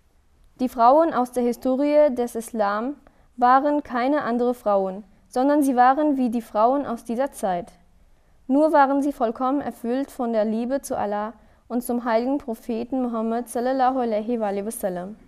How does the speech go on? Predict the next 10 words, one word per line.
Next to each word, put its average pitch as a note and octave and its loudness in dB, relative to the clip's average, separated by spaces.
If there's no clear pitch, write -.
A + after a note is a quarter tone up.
Auch C4 0
heute E4 2
können C4+ 0
Frauen C4 4
so C4 -2
werden A#3 0
und A3+ -6
solche C4 -2
Taten A3 -2
vollbringen. G3 -6